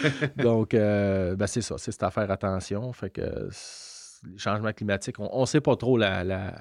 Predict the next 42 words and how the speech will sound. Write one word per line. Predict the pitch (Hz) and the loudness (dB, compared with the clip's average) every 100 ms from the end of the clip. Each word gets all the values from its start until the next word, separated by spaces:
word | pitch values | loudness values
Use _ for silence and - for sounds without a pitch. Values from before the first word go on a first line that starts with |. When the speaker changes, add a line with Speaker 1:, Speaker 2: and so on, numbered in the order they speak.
| - | -12
Speaker 2:
la | 113 104 | -2 -2
direction | 101 98 95 110 104 | 0 0 0 -2 -4
que | - | -2
ça, | 85 - - | -2 -2 -4
que | 104 | -4
ça | 104 | -2
va | 95 90 | 0 -2
prendre, | 98 95 98 95 | -4 -6 -6 -6
là. | 98 - _ _ - | -8 -10 _ _ -4
Speaker 1:
Mais | 113 | -2
ça, | 110 98 - | 2 0 0
ça | 104 | -2
démontre | 95 101 110 117 110 - | 2 2 2 0 -2 -2
toute | 120 - | -4 -2
l'importance | 107 104 - 90 - 113 107 110 101 90 | -2 -2 -2 -4 -4 -4 -2 -4 -6 -4
de | |
la | 90 | -2
recherche | 87 82 - 110 - - - - - - - | -2 -4 -2 -4 -4 -14 -18 -14 -14 -12 -4
quand | |
Speaker 2:
Oui. | 104 | 0
Speaker 1:
on | 107 | 2
parle | 107 87 | 0 -2
des | |
changements | 87 87 87 | -2 -4 -4
climatiques | 87 87 80 85 | -4 -6 -6 -8
aussi, | 80 73 - | -10 -8 -6
parce | 117 117 | 0 2
Speaker 2:
Oui. | 113 | 2
Speaker 1:
que | |
ça | 98 - 95 | 0 -6 -4
va | 90 | -2
aller | 90 92 | -2 -4
vite. | 87 120 - _ _ | 0 -2 -2 _ _
Speaker 2:
Ça | - | -4
va | 101 107 | 2 4
aller | 107 | 4
vite, | 104 123 131 | 6 4 2
puis | 107 | -2
il | |
faut | 123 | 0
s'adapter | 117 110 104 95 104 | 0 2 0 0 -2
vite. | 92 92 | -2 -4